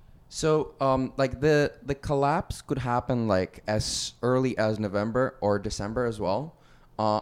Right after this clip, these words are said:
I don't wanna speculate on sort of your proposed criteria, but I am,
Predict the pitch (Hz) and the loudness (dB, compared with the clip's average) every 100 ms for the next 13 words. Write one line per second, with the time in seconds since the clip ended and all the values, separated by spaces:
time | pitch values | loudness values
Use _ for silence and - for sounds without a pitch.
0 | - 139 185 180 156 - 123 - 135 131 | 0 0 2 0 -2 -2 -2 0 0 0
1 | - 113 110 - - 110 104 104 110 123 | 0 -2 -2 -4 -4 -2 2 2 2 0
2 | 127 127 135 131 - - - 135 131 - | 0 2 2 -2 -14 -20 -4 -2 0 0
3 | 156 170 165 127 - - - - - 131 | 0 0 2 0 0 -6 -20 -14 -6 -2
4 | 143 139 135 131 | 0 -2 -2 -6